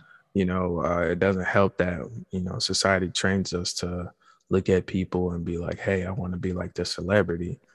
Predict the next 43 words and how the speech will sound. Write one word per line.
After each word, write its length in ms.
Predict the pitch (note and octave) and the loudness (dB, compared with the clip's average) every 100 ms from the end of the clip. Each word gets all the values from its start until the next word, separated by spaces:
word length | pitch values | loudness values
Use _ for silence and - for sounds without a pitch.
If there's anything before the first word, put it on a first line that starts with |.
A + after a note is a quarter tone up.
| _ | _
Meanwhile, 420 | G2+ G2+ F#2 F#2 F#2 | 2 2 2 0 0
this 140 | F#2 | 0
celebrity 560 | - F2 F#2+ F#2+ F#2 F2 | 0 2 2 4 2 0
that 280 | E2+ - - | -2 -2 -4
you're 460 | F2 E2+ D#2+ - - | -2 -2 -6 -8 -8
inspired 800 | E2 - F2+ F#2+ F#2+ F#2 F2+ | -6 -4 0 2 2 0 -2
or, 460 | D#2+ - - A#2+ A2+ - | -4 -6 -8 -10 -10 -8
you 140 | E2 | -6
know, 180 | D#2+ D#2+ | -4 -4
you 160 | E2+ | -4
got 240 | F2 E2 - | -2 -2 -2
aspirations 640 | E2+ E2+ - F2 E2+ E2+ | -2 -4 -2 0 0 -4
of 60 | D2+ | -2
living 340 | E2+ F#2 F2+ | 0 0 0
like 240 | F2 F2+ F2 | -2 -4 -2
them 320 | F2+ F2+ F2 | -2 0 -2
or 140 | C#2+ - A#2+ | -6 -12 -10
something 600 | - - A#2+ A2+ E2 E2+ - | 0 6 6 4 -4 -4 -6
of 180 | E2 | -6
the 60 | - | -4
sort, 520 | - - F#2+ E2 - | -2 2 4 2 -4
you 200 | - D#2 | -6 -4
know, 180 | D#2 D#2 | -4 -6
you 200 | E2 E2 | -4 -2
like, 200 | E2+ F2 - | 0 -2 -4
you're 120 | E2 | -6
chasing 420 | E2 G#2 F#2+ F#2 | 0 2 2 0
their 120 | F2+ F2 | -2 -4
status. 640 | - G2 F2+ D#2+ E2 - _ - - - - - | 0 2 2 -2 -10 -16 _ -20 -20 -20 -20 0
That's 200 | G#2+ F#2 | 2 4
really 180 | G#2 G2+ | 4 4
what 220 | F2+ F2 | 4 0
you're 80 | E2+ | -2
chasing, 680 | - G2+ G2 - - C3 A#2 | -2 2 2 2 -6 -8 -8
because 360 | F2 - E2+ E2+ | -8 -2 -2 0
when 160 | F2 | -2
you 80 | E2+ | -2
really 260 | F2 G2 F2+ | 0 2 2
get 160 | F#2+ | 0
to 80 | - | 0
meet 220 | F2+ G2 | -2 0
that 200 | E2 D#2+ | 0 -2
person, 540 | - F2 E2+ - E2+ | 0 0 0 -2 -4